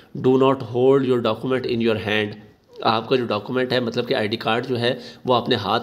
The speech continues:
में ना पकड़ा हो, उसका जो background हो वो कोई solid color हो। ठीक हो गया, तो हम ये सारी बातें अपने जहन में रखते हुए continue पे click करते हैं।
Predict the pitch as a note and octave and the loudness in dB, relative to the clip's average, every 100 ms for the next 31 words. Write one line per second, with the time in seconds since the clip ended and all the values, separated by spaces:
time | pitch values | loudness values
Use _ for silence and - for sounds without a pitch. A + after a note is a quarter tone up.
0 | - C#3 C3+ C3+ C3 C3 C3 C3+ B2+ A#2 | 0 -2 -2 -2 0 0 -2 -4 -4 -4
1 | G2 G#2 B2+ C3+ C3 C3 B2 A2+ A2+ A2+ | -2 0 2 2 2 0 -2 -2 0 2
2 | A#2 A#2+ G#2+ G2+ - - - - E3 E3+ | 2 2 0 0 -6 -10 -20 -6 0 2
3 | D#3+ D#3 D#3 A#2+ A#2+ B2 A#2+ A#2 A#2+ A#2+ | 4 2 0 -2 -2 0 0 0 0 0
4 | A#2 C3+ B2 A2 G2 A2+ C3+ C#3+ C#3+ C#3+ | 0 0 0 -2 -2 0 2 0 2 0
5 | D#3+ D#3 A#2 G#2 A2 G#2 D#3 E3 B2 A2 | 0 -2 -2 -2 -2 -2 -2 -4 -4 -6
6 | A2+ G2 G#2 G2+ A2 - | -6 -8 -8 -6 -6 -8